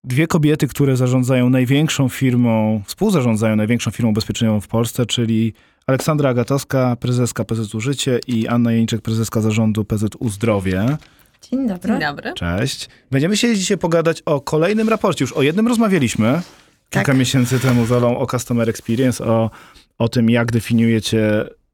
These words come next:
Speaker 1: doświadczenia swoich klientów, że badacie je i super, że się dzielicie tą wiedzą. Dzisiaj chciałem porozmawiać o kolejnym raporcie, raporcie Masz wpływ na swoje życie, który opublikowałyście, e, w zeszłym roku.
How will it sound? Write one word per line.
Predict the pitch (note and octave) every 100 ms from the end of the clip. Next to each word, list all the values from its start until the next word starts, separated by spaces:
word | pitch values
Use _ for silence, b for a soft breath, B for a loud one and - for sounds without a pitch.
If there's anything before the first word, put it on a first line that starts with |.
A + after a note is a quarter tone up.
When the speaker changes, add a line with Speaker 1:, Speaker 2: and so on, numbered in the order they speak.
| _ -
Speaker 1:
doświadczenia | B2 - B2 - B2+ A2+
swoich | G#2+ G#2+ G2+
klientów, | - A2+ B2 A2
że | G#2+
badacie | A2 A2+ A2 -
je | A2+
i | A#2
super, | D#3 D3
że | B2
się | B2 A#2
dzielicie | A#2 A2+ -
tą | A2+ A2+
wiedzą. | G#2+ G#2 C3 D#3+ B B B _
Dzisiaj | C3+ F3
chciałem | F3 F#3
porozmawiać | E3 D#3 D3+ D3+ D3 -
o | D3 C3 B2 A#2+ A#2+ B2+ -
kolejnym | E3 A#3 A3+
raporcie, | A#2+ - A2+ - A#2+ C#3
raporcie | D3 B2 C#3 -
Masz | B2+ C#3 -
wpływ | D3+ B2
na | B2+
swoje | - A#2 A2+
życie, | G2+ - A2 B2 b b b b
który | - B2
opublikowałyście, | A2 A#2 A#2 A#2 A#2+ A2 G#2 - A#2+ A2+ A2+ -
e, | B2+ A#2
w | A2
zeszłym | B2 A#2 A2
roku. | F#2+ - A2+